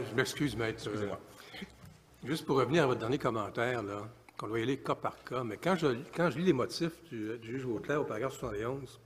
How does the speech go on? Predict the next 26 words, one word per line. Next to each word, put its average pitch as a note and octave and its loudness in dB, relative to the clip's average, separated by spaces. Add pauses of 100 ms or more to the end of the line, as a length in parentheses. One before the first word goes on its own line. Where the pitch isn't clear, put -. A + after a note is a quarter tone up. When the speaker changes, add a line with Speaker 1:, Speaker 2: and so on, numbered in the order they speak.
(600)
Speaker 1:
où A#2 0
il A2+ 0
dit « D#3 2
Il C#3 6
m'apparaît C#3 6
injuste C3 0 (840)
et A2+ -12
contraire C#3 4
aux B2+ 6
valeurs A#2+ 6
de A2+ -4
la G2 -4
Charte - -2 (840)
d'utiliser B2+ -2
contre B2 0
Laplan B2 0
ses A2 0
aveux A2+ 2
faits C#3+ 2
dans B2+ 2
le G#2+ -2
cadre A#2 0
d'une G#2 -4
démarche A2+ -4
thé-, A2+ -6 (160)
thérapeutique A#2 -6